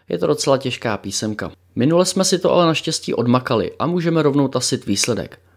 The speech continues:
konkrétně tento trojuhelník. Sínova věta z něj pak vymámí následující rovnost.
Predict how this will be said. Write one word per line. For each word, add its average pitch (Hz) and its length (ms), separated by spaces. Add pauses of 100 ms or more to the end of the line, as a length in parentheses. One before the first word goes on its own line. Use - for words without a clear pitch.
(120)
konkrétně 139 480
tento 123 380
trojuhelník. 113 840 (400)
Sínova 170 440
věta 113 360
z 117 60
něj 117 140
pak 120 180
vymámí 117 460
následující 113 840
rovnost. 92 600